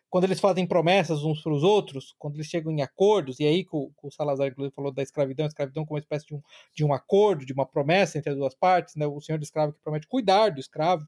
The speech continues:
é, cuidar, inclusive, da saúde física, né, do escravo e proteger o escravo, e o escravo que promete obedecer ao senhor.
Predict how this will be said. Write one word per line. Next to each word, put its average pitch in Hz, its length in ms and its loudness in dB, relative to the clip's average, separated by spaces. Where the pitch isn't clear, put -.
é, 147 160 -2
cuidar, 165 380 2
inclusive, 175 420 -2
da 196 120 2
saúde 196 500 2
física, 190 540 0
né, 139 160 -4
do 131 80 -8
escravo 151 280 -4
e 147 40 -4
proteger 156 460 -4
o 170 40 -2
escravo, 139 400 -2
e 160 40 0
o 156 40 4
escravo 156 340 2
que - 80 -20
promete 151 300 0
obedecer 143 340 0
ao 160 80 0
senhor. 175 420 0